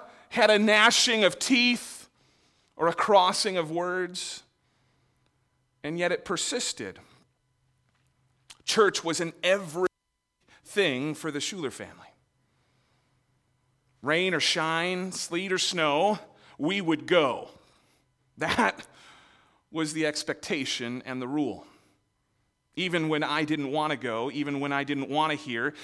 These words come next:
even when I would sit in the pews next to my mom as they were singing hymns from the fifteen hundreds, and I was doing math problems to stay quiet. And yet, through all of that,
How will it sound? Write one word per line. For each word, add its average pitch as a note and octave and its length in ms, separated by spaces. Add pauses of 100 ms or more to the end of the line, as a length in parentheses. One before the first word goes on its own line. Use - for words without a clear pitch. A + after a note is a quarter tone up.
(160)
even G3+ 340
when F3 100
I F3 160
would D#3 160
sit - 480
in G3 160
the E3+ 80
pews E3 680
next F#3+ 280
to F#3+ 80
my E3+ 180
mom F3+ 580 (260)
as F3+ 200
they F#3+ 100
were F3+ 100
singing G3 460
hymns A3 380
from G3+ 160
the F#3+ 80
fifteen G3+ 560
hundreds, D#3+ 580 (260)
and E3 140
I G3+ 140
was A3 180
doing F3+ 400
math E3 380
problems G#2 840 (800)
to B2 80
stay B2 300
quiet. G2+ 440 (2750)
And B2+ 180
yet, C3+ 240
through C#3 220
all C#3+ 160
of C#3+ 120
that, A2+ 300